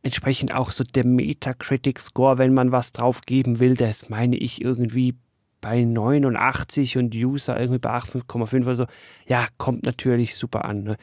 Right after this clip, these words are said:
Und einem Turtles-Fan muss man das Spiel wahrscheinlich gar nicht mehr empfehlen, weil der hat sich's ja schon längst geholt und der hat's schon durchgespielt und der weiß jetzt schon alles, was wir hier empfehlt haben, ne?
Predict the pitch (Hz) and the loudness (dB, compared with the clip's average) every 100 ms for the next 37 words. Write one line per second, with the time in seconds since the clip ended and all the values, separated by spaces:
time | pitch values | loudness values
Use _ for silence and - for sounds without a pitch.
0 | - - - 175 175 170 - 175 196 196 | -12 -20 -4 0 2 2 4 4 4 2
1 | - 170 180 175 175 220 202 190 190 175 | 2 4 6 8 6 6 4 4 4 2
2 | 170 - - 180 180 160 160 - 160 170 | 2 -2 2 4 4 4 2 2 2 2
3 | 160 - 147 156 175 160 160 151 156 156 | 0 0 2 4 4 2 2 2 2 0
4 | - 156 170 170 156 131 135 139 139 - | 2 6 6 6 6 6 6 6 2 2
5 | 139 - 139 - - 139 139 147 135 127 | -4 -4 -4 -4 0 2 2 2 4 6
6 | 143 165 - - 127 123 143 156 143 135 | 4 4 0 0 2 6 8 8 6 2
7 | 123 123 - - 139 123 151 160 - 135 | 2 2 0 2 2 4 4 2 -2 -2
8 | - 151 147 135 127 143 131 - - 123 | 2 4 4 0 -2 2 2 0 -4 2
9 | 135 160 - 139 - 135 127 139 131 135 | 4 2 2 0 0 0 2 2 2 -2
10 | 127 131 127 120 120 - 127 120 120 113 | -2 -2 0 0 -2 0 0 0 0 0
11 | 113 120 | 2 2